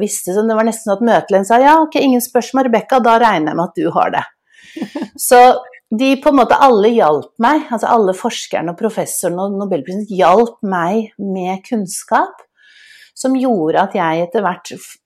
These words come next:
fikk, eh, teknikker og øvelser, for jeg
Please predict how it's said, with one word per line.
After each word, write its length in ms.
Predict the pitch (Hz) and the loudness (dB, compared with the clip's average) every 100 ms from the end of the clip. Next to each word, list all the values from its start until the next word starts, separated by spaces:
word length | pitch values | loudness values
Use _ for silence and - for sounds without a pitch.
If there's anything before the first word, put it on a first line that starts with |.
| - | -20
fikk, 480 | - 196 180 _ - | -12 -10 -10 _ -20
eh, 340 | - 190 180 170 | -8 -4 -4 -6
teknikker 680 | - 196 208 165 _ - 190 | -8 -6 -6 -6 _ -4 -2
og 120 | 196 220 | 0 2
øvelser, 560 | 170 127 139 - 233 | 0 -2 -6 -4 -2
for 140 | 233 202 | 0 -4
jeg 240 | 190 - | -4 -14